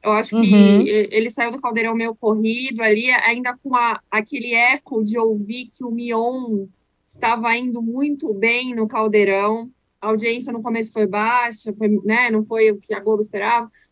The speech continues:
Speaker 1: mas eu acho que realmente o fato de ter vindo esse quadro novo, é, trouxe uma cara que é do Luciano mais agora, né?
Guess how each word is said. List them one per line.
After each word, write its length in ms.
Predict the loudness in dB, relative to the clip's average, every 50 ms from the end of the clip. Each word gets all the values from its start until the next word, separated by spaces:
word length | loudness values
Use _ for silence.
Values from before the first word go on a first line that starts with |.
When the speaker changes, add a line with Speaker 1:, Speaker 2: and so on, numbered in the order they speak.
| _ _
Speaker 1:
mas 220 | -12 -10 -8 -4 -4
eu 100 | -2 0
acho 320 | 0 0 -2 -4 -6 -10
que 360 | -12 -10 -8 -8 -8 -6 -4
realmente 640 | -4 -2 -2 -2 -2 -2 -2 -2 -2 -2 -4 -4 -4
o 20 |
fato 260 | -4 -6 -6 -6 -6 -8
de 80 | -10
ter 160 | -10 -12 -12
vindo 220 | -10 -6 -4 -4 -2
esse 280 | -2 -4 -8 -10 -12
quadro 440 | -6 -2 -2 0 0 0 -2 -2 0
novo, 640 | 2 2 2 2 0 -2 -4 -6 -6 -8 -12 -18 -18 -20 -20 _ _ _ -8
é, 580 | -4 -4 -2 -2 -2 -2 -4 -4 -4 -4 -4 -6 -8 -8
trouxe 420 | -4 -2 0 0 0 0 -2 -4 -6
uma 220 | -6 -6 -6 -8
cara 360 | -4 0 2 2 2 2 2
que 200 | -2 -4 -6 -2
é 120 | -2 -2 -2
do 140 | -2 -6 -12
Luciano 640 | -12 -12 -10 -8 -6 -4 -4 -2 -2 -2 -4 -4
mais 400 | -2 -2 0 0 0 0 -2 -4
agora, 400 | -6 -6 -6 -6 -8 -8 -8 -8
né? 220 | -8 -8 -8 -8